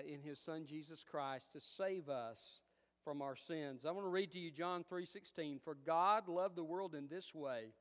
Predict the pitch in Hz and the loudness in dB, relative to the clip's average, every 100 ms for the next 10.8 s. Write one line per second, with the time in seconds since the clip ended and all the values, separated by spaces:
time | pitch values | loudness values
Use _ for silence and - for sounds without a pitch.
0 | _ _ _ _ _ _ 143 131 160 185 | _ _ _ _ _ _ -10 0 2 4
1 | 214 226 220 - _ - 147 123 135 156 | 4 0 -8 -16 _ -6 -6 -6 -6 -4
2 | 180 202 185 143 139 160 175 170 - 139 | -4 -6 -10 -10 -8 -8 -8 -10 -8 -8
3 | 123 120 113 _ _ _ _ _ _ 175 | -8 -14 -20 _ _ _ _ _ _ -4
4 | 160 160 196 214 240 254 240 254 170 202 | -2 -4 0 0 0 -2 0 0 0 -6
5 | 165 160 160 226 240 247 190 - 196 185 | -2 -2 0 -2 -4 -8 -12 -8 -4 -4
6 | 160 247 196 147 143 160 - _ _ _ | -6 -4 -2 -2 -4 -8 -14 _ _ _
7 | _ 156 160 151 160 196 226 - 185 151 | _ 0 2 2 0 0 -2 -4 0 0
8 | 127 135 - - _ _ _ _ _ _ | -2 -6 -12 -20 _ _ _ _ _ _
9 | - 143 131 185 147 135 127 - _ 160 | -8 -8 -4 -2 0 -2 -6 -12 _ -16
10 | 139 147 139 135 147 135 117 | -12 -10 -8 -4 -4 -4 -8